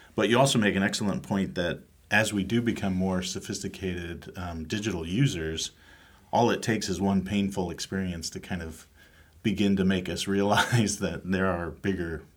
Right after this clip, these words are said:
forces at work. So I think as we, as the digital landscape becomes more competitive, you are seeing people looking for easier, more streamlined experiences. And if you have, uh, bumps in the road that used to be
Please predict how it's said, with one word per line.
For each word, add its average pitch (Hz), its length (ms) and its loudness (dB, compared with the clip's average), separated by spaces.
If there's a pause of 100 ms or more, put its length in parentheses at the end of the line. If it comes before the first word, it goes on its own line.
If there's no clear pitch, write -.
(140)
forces 85 500 -6
at 78 140 -8
work. 90 300 -6
So 85 340 -4 (560)
I - 100 2
think 127 200 6
as 104 140 6
we, 104 280 0
as 98 340 2
the 98 460 0 (120)
digital 101 640 2
landscape 98 480 2
becomes 90 340 -6
more 92 160 -4
competitive, 82 880 -4 (400)
you 95 180 4
are 101 120 4
seeing 95 340 -2
people 87 440 -6
looking 90 320 -6
for 80 380 -8
easier, 98 520 -2
more 82 220 -8
streamlined 82 580 -8
experiences. 90 840 -4 (500)
And 90 140 0
if 90 140 -2
you 98 160 6
have, 95 520 2 (120)
uh, 87 140 -4
bumps 107 380 0
in 101 80 2
the 92 80 0
road 104 340 4
that 98 100 0
used - 220 -2
to - 60 -6
be 85 320 -6